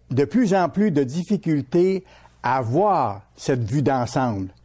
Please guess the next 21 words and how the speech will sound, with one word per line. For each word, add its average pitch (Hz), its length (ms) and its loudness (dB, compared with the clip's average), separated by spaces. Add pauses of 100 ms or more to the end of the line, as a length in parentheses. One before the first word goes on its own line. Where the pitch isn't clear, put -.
(460)
à 131 100 2
voir 175 280 2
la 147 160 2
grande 170 340 0
perspective 143 920 -2
de 123 120 2
Dieu. 107 300 0 (300)
Ça - 140 0
a 156 60 4
été 190 400 0 (240)
la 123 120 0
pierre 170 240 0
d'achoppement 147 640 -2
de 120 120 -2
plusieurs 147 480 0
de 120 140 0
ceux 143 260 0
qui 123 240 -2
ont 123 160 0 (360)
quitté 131 340 0
l'Église. 110 560 -2